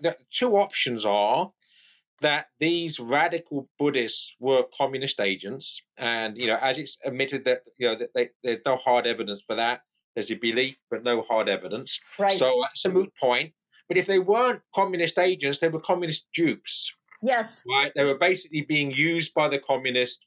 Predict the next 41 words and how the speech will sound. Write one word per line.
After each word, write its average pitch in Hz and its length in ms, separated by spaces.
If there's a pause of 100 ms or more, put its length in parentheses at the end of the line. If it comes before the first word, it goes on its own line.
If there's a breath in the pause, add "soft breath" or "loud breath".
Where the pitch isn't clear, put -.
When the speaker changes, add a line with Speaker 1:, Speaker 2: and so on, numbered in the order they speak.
Speaker 1:
for 127 60
the 120 80
communist 147 600
ends. 113 420 (460 loud breath)
Um, 131 360
and 160 200
you 196 140
look 240 160
at 240 60
the 190 60
top 202 200
of - 80
page 170 200
a 160 60
hundred 156 200
ninety-eight 143 640
here, 113 380 (340)
Speaker 2:
Mm-hmm. 208 340
Speaker 1:
This 262 140
is - 60
some - 120 (220)
chap 143 220
called 131 120
Higgins. 120 320
I - 20
can't 120 160
remember 117 160
who 117 120
he 113 140
is 98 120
exactly, 107 400
but 120 160
he 160 140
says, 160 360 (680 soft breath)
um, 139 400 (180)
that 147 200
this, 147 260 (240)
uh, 147 100 (120)
Buddhist 156 440 (240)
radical, 127 800
um, 127 380